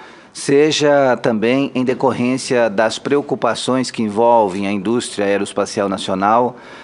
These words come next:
dependente sobremaneira do incremento do Programa Espacial Brasileiro. Tive a oportunidade de conhecer a infraestrutura instalada em institutos como o impe, também o projeto do satélite geoestacionário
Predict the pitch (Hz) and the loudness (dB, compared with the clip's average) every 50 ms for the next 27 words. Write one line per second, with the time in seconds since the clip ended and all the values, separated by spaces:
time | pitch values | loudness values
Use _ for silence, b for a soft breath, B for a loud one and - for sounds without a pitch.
0 | B - 87 127 135 135 139 143 123 113 104 92 113 123 131 120 - 117 - - | B -4 0 0 0 0 0 -2 -2 -2 -2 -2 -2 -2 -2 -4 -6 -8 -4 -4
1 | 131 107 120 120 117 113 104 104 107 113 120 123 120 117 95 113 113 113 110 104 | -2 0 0 0 0 -2 -2 0 0 0 2 2 0 0 -2 -2 -2 -2 -2 -4
2 | 107 101 101 104 110 117 120 117 113 - - 104 98 95 95 92 90 90 85 90 | -4 -2 -2 0 0 0 -2 -2 -4 -4 -4 -4 -2 -2 -2 -2 -4 -4 -4 -6
3 | 107 - 113 113 98 92 104 101 98 - - 101 - - 107 95 90 92 90 90 | -6 -4 -2 -4 -2 -2 -2 -4 -4 -4 -4 -4 -4 -2 -2 -2 -2 -2 -4 -6
4 | 95 82 80 73 67 65 65 - - - - B B B B B B B B B | -4 -4 -4 -6 -6 -8 -10 -16 -18 -20 -20 B B B B B B B B B
5 | B B - - 131 123 123 135 131 123 - 131 117 - 131 113 110 104 87 110 | B B -6 -4 -4 0 2 2 2 4 2 -2 -2 0 -2 -2 -2 0 2 2
6 | 113 123 127 131 131 110 98 110 110 101 92 90 87 80 - - B B B B | 4 4 4 2 2 -2 -4 -4 -2 -2 -2 -2 -4 -4 -6 -10 B B B B
7 | B B B B B B - - 113 127 - - 131 127 113 107 - 135 120 117 | B B B B B B -12 -6 -4 -4 0 0 0 0 0 0 0 0 2 2
8 | 120 123 120 - 120 107 - 113 92 - 117 104 107 107 - 110 101 98 98 101 | 2 0 -2 -2 -4 -6 -6 -8 -4 -2 -2 -2 -2 -4 0 0 0 2 4 4
9 | 110 113 113 113 95 87 98 92 90 85 85 80 - - - - - - _ _ | 4 4 2 2 0 -2 -2 0 0 0 0 -2 -4 -10 -18 -20 -20 -20 _ _
10 | _ _ - - 120 123 123 117 - - - 107 101 - - 123 123 120 - - | _ _ -6 -2 0 0 0 0 -2 -4 -6 -6 -8 -4 -2 -2 -2 0 -2 -4
11 | 104 - - 107 104 107 110 107 110 120 127 123 117 107 - 110 101 - - 117 | -8 -6 -4 -2 -2 0 0 0 0 2 2 0 0 -2 -2 -4 -6 -2 -2 -2
12 | 107 101 113 120 123 104 - 123 113 104 - 117 113 113 117 113 - - 107 87 | 0 0 0 0 0 0 0 0 0 0 2 2 2 4 2 2 0 -6 -6 -6
13 | 92 - - 101 - - 104 101 98 90 - 98 90 110 107 101 101 95 - - | -6 -2 -2 -2 0 0 -2 -2 -2 -4 -10 -10 -4 -2 0 0 0 -2 -2 -4
14 | 95 - - 101 92 95 98 98 101 98 95 92 90 | -4 -4 -2 -4 0 0 2 2 0 0 -2 -4 -6